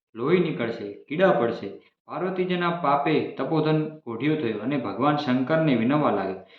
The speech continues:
પણ દેખીનો, દેવીનો દીધેલો શાપ ભગવાન મિથ્યા શી રીતે કરે? તપોધન જુઠ્ઠું બોલવા માટે પસ્તાવો કરવા લાગ્યો. ભગવાન શંકર તેમજ પાર્વતી અંતર ધ્યાન થઈ ગયા. કોઢથી દુઃખી થઈને તપોધન ત્રાસી ઉઠ્યો અને આત્મહત્યા કરવા તૈયાર થયો.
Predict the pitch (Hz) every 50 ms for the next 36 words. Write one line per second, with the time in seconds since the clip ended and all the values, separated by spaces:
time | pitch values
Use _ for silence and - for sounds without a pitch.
0 | _ _ - - 175 180 160 139 135 139 135 - - 165 170 175 175 175 175 175
1 | 175 - - - - - _ - 120 120 143 165 180 185 190 170 135 117 - 135
2 | 156 160 156 160 156 160 - - - - 104 120 143 147 131 113 110 - - 156
3 | 147 147 - 202 185 160 120 - 110 - - 92 92 90 - _ _ _ _ _
4 | _ - - - - 185 180 175 180 175 160 139 139 135 - 175 165 156 151 151
5 | 165 160 151 151 - - 156 151 - 147 - - - 143 143 147 143 117 113 107
6 | 104 101 98 95 95 98 98 98 - - _ _ _ - 107 101 110 135 156 165
7 | 151 - - 147 151 156 170 170 - 151 151 156 156 151 - - 120 123 139 147
8 | 151 - 165 - 135 131 131 131 - 139 127 113 104 104 101 95 101 98 95 92
9 | 95 92 92 - - _ _ _ _ _ - 104 104 110 107 113 - - 175 175
10 | 165 143 135 175 180 170 165 156 160 160 160 160 - 143 131 151 151 151 156 156
11 | 151 139 123 117 120 - - 147 123 104 - - - - - _ - _ _ _
12 | - 151 139 127 131 - - 175 156 127 - - - 156 147 - - 123 135 143
13 | 143 - - 127 139 156 156 135 117 - - 101 95